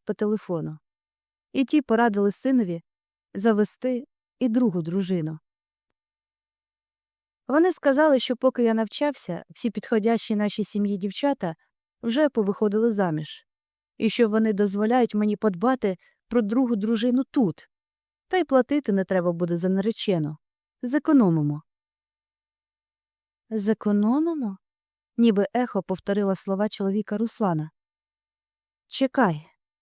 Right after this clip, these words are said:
поспішила зупинити потік його слів. Вона була настільки приголомшена сказаним, що одразу й не повірила. Вирішила, що той жартує.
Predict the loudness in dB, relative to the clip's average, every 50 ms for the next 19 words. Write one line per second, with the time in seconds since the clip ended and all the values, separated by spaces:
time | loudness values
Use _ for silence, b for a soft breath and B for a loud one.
0 | _ _ _ _ _ 0 2 2 2 -2 -2 -2 0 -2 0 0 0 0 0 -2
1 | -4 -2 -2 0 0 0 0 -2 -6 -4 -4 -6 -4 -4 -6 -2 -2 -2 -2 -2
2 | -4 -4 -4 -4 -6 -6 -6 -10 _ _ _ _ _ _ _ _ _ _ _ _
3 | _ 0 2 4 6 6 4 4 2 2 2 2 0 -2 -4 -4 -4 -4 -2 -2
4 | -4 -6 -2 -2 -2 0 0 2 0 0 0 -2 -4 -6 -6 -6 -6 -8 -6 -4
5 | -4 -2 0 0 0 0 -2 -4 -6 _ _ _ _ _ _ _ -6 -4 -4 -2
6 | 0 0 0 2 0 0 0 0 0 0 0 0 0 0 -2 0 0 -2 -2 -2
7 | -4 -10 -10 -14 _ _ _ _ _ _ _ _ _ _ _ -6 -2 0 2 2
8 | 2 2 0 0 -2 -4 -4 -2 -4 -4 -2 0 0 0 2 0 -2 0 -2 -2
9 | 0 0 -2 -6 -10